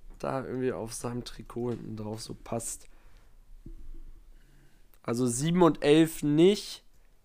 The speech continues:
Ich glaub, die hatten wohl die elf.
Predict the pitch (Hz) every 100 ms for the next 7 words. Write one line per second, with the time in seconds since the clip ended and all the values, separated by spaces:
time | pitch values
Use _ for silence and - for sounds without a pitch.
0 | _ - - - - - - - - -
1 | - 131 131 131 147 147 - - 131 131
2 | 131 - 143 143 143 143 135 - _ _
3 | _ _ _ _ _ _ _ _ _ 120
4 | 117 - 120 127 156 185 - -